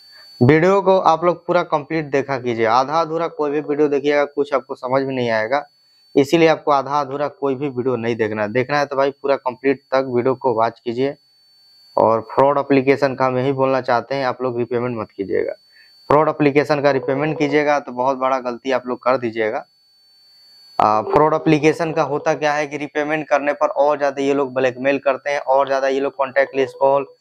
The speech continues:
जो भी है सारा चीज ये लोग करना start कर देता है, इसीलिए fraud application का repayment कभी भी नहीं करना होता है।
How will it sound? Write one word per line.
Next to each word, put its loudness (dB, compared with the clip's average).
जो 6
भी 2
है 4
सारा 2
चीज -6
ये 4
लोग 0
करना 0
start -2
कर -4
देता -4
है, 0
इसीलिए 0
fraud 0
application -4
का 2
repayment -4
कभी 2
भी 0
नहीं -6
करना -6
होता -2
है। -4